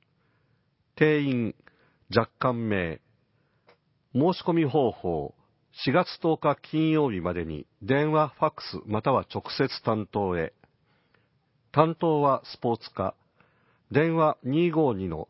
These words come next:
八一七七。ファックス二五五の三五五零。福祉に関する標語を募集。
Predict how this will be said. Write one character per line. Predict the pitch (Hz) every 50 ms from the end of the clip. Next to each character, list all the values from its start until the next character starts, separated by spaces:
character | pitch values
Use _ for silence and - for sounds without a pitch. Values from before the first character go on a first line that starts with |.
| _ _
八 | - - 123 110 - - 165 170
一 | 160 - - -
七 | 85 87 90 98 104
七。 | 104 107 101 87 78 - - _ _ _ _ _ _ - _ _ _ _ _ _ _
フ | - -
ァ | 160
ッ | -
ク | - -
ス | - - 90 78 - _ _ _ _ _ _ _ _ -
二 | 135 156 170 175
五 | 147 160 160 143 110 85
五 | - 95
の | 87 78 69 - -
三 | - - 147 151 160 160 151
五 | 156 143 110 87 73
五 | 67 - 90 90 90 87
零。 | 82 80 73 65 64 - - _ _ _ _ _ _ _ _ _ _ _ _ _ _ _ _ _ _ _ _ _ _ _ _ _ _ _ _ _ _ _ _ _ _ _ _ _ _
福 | - - - 220
祉 | 196 - 190
に | 151 120
関 | - - 117 113 107
す | - - 98
る | 80 73 65
標 | - - 135 131 135 131
語 | 113 123 117 113 107
を | 98
募 | 85 90 85
集。 | - - - 90 85 80 71 -